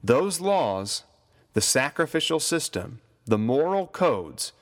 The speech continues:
the way that they lived under that old law, you cannot be saved. You cannot be justified by that law.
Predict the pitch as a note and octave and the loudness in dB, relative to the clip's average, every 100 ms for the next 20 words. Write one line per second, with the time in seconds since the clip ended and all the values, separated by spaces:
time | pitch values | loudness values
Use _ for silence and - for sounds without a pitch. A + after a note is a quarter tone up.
0 | _ _ - _ - B2 A#2 B2+ F3+ G#3+ | _ _ -20 _ 0 0 2 2 2 0
1 | D#3+ A2 A#2+ D3 D3 C3 E3+ E3 G#2 G2 | -2 0 0 2 -2 -2 0 2 0 -4
2 | - - C#3 E3 E3 D3 C#3 - C3+ D3+ | -6 0 0 2 0 2 0 0 2 2
3 | C3+ D#3 D#3 F2 D#2+ - _ _ _ _ | 0 0 0 -2 -10 -18 _ _ _ _
4 | _ G2 A#2+ E3 - - F3 F#3 F#3+ F3+ | _ 0 2 2 -4 -4 0 2 2 0
5 | E3+ - B2 D#3 D3 - D3 F#2+ E2 - | 0 -2 -2 -2 0 2 0 0 -8 -18
6 | - _ _ _ _ - A#2 A2 - D3+ | -20 _ _ _ _ 0 0 0 -2 2
7 | F3 F3+ D#3 E3+ C#3+ B2+ C3+ - G#2+ - | 2 2 0 -4 0 0 0 -2 -6 -2
8 | F2 E2+ - - _ _ _ _ A2 G#2 | -4 -4 -10 -16 _ _ _ _ 2 2
9 | G2+ G#2 G#2+ G2+ F2 - | 2 -2 -2 -2 -4 -10